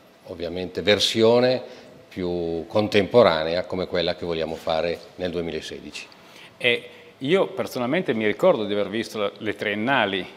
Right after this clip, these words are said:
Speaker 2: nella versione pre millenovecentonovantasei perché ero studente, perché ero neolaureato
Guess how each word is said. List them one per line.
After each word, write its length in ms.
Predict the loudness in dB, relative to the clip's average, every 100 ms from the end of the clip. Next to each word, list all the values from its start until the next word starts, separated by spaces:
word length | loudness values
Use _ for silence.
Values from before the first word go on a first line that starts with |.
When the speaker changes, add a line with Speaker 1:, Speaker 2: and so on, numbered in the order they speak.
| -14
Speaker 2:
nella 180 | -6 -4
versione 500 | -4 -6 -6 -6 -8 -14 -2
pre 280 | -2 -2 -6
millenovecentonovantasei 1200 | -10 -8 -6 -8 -8 -10 -10 -10 -8 -8 -6 -4 -4
perché 300 | -6 -10 -6
ero 120 | -8
studente, 540 | -10 -10 -6 -6 -8
perché 280 | -10 -10 -6
ero 180 | -4 -6 -8 -20 -20 -16
neolaureato 960 | -6 -2 -2 0 0 0 -2 -10 -10